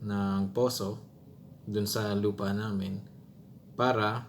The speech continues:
yung poso na yun, yung pagkukunan namin ng tubig kapag ka gagawa na ng bahay dun.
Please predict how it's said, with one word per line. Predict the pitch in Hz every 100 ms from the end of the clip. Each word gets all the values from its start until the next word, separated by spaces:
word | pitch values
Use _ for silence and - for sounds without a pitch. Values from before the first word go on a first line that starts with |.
| -
yung | 107 107 107 104 101
poso | 104 98 117
na | 117
yun, | 101 107
yung | 113
pagkukunan | 123 - 131 123 117
namin | 113 110
ng | 104 110
tubig | 101 98 95
kapag | 110 104 101 98
ka | 101
gagawa | 101 110 107 104 101
na | 98
ng | 95 95
bahay | 95 95 95 95
dun. | 190